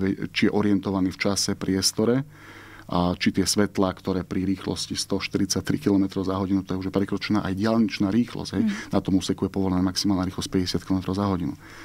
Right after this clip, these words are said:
Speaker 1: Takže či ako, ako vôbec dokáže zareagovať? Tam vychádzal dokonca autobus z tej zastávky M H D, bohužiaľ. A tesne pred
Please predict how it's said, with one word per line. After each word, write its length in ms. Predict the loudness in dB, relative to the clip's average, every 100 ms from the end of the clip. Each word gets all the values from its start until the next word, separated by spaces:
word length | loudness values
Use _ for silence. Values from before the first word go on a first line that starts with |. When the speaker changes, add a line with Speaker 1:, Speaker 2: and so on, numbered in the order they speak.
| -18 -16 -18 -8
Speaker 1:
Takže 240 | -4 -2 2
či 160 | 2
ako, 320 | 2 2 0
ako 240 | 0 0 2 2
vôbec 240 | 2 0
dokáže 320 | 0 2 2
zareagovať? 720 | 2 4 2 0 -2 -4 -6
Tam 160 | 0 2
vychádzal 480 | 0 0 -2 2 0
dokonca 400 | 4 2 2 4
autobus 560 | 4 2 -2 -4 -4
z 80 | -2
tej 40 | 0
zastávky 480 | 0 0 -2 2 2 2
M 80 |
H 160 | 2 2
D, 240 | 2 2
bohužiaľ. 640 | 0 -4 -4 -2 0 0 -2 -6 -16 -16 -16 -16
A 160 | -6 0
tesne 400 | 4 4 4 2
pred 240 | 2 -2